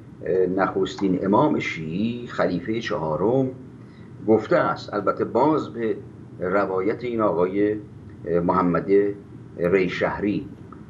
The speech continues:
محمد، محمد محمدی ریشهری گفته است که بنا نیست خداوند، اه، عوام رو، توده مردم رو به دلیل گناه خواص یا گروه کوچکی، اه،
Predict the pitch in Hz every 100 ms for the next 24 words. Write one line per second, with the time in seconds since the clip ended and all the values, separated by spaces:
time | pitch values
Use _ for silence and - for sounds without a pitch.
0 | - - - 85 85 80 85 82 82 87
1 | 90 87 98 110 92 87 82 82 92 160
2 | - 170 - 160 143 110 131 131 - -
3 | - - - 98 - - 151 - 156 156
4 | 151 - - - - 110 127 165 190 214
5 | - - 123 113 92 95 92 87 - -
6 | - - - - - 95 92 87 - 98
7 | 113 135 147 95 85 - 104 92 120 139
8 | 113 87 87 120 127 117 101 101 95 107
9 | 143 135 101 101 117 123 104 101 92 107
10 | 113 - 107 92 92 107 123 101 95 143
11 | 143 127 123 117 - - - - - -
12 | - 85 85